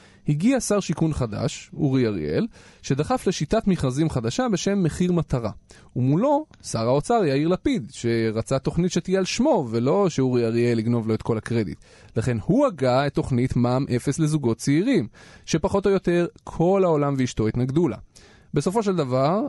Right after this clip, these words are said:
אחרי הרבה מאוד ריבים, שתי התוכניות לא באמת יצאו לפועל.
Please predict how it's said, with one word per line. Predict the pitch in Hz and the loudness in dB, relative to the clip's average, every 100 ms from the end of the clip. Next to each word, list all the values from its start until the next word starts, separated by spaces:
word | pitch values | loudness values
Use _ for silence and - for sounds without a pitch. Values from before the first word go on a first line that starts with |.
| - | -6
אחרי | - 139 151 175 | -4 0 2 0
הרבה | 147 147 147 147 214 220 | 2 0 0 -4 -4 -2
מאוד | 185 196 170 | 0 0 0
ריבים, | 147 139 233 302 330 311 _ _ - | 0 0 0 2 2 0 _ _ -18
שתי | - - - | -12 -6 0
התוכניות | 254 208 - 156 156 151 | 0 0 -2 0 0 0
לא | 117 135 | 0 0
באמת | 135 117 - | 0 -2 -4
יצאו | 107 107 | -4 -4
לפועל. | 104 - 57 | -4 -6 -12